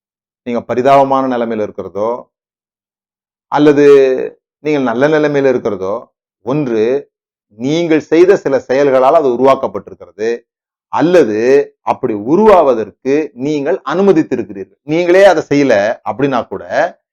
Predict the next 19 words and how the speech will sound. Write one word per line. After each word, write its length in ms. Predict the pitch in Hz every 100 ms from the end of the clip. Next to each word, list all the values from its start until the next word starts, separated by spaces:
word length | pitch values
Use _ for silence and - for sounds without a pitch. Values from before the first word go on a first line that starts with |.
| _ _ 120
you 100 | 165
are 220 | 190 185
allowed, 680 | 120 147 190 185 123 98 - _
either 340 | 127 180 202
you 240 | 180 160 -
create 380 | 160 185 233 - - -
or 140 | 131 156
you 220 | 147 135
allowed. 420 | 117 131 110 85 _ _ _ _ _ _ _ _ _ _ _
அதுதான் 360 | 147 170 202
உங்க 180 | 160 139
சிட்யுவேஷன். 400 | 131 139 107 95
இதை 220 | - 147 170
நீங்க 200 | 151 139
ஏற்றுக்கொள்ளும் 760 | 139 214 - 254 196 208 185
பொழுதுதான் 640 | 143 117 101 107 139 165 -
இதை 260 | 143 143
மாற்றுவதற்கான 1300 | 131 135 214 - 254 220 175 143 117 104 107 139 170 - _ _ _ _ _ -
செயல்களையோ 840 | 156 170 127 117 120 135 165 -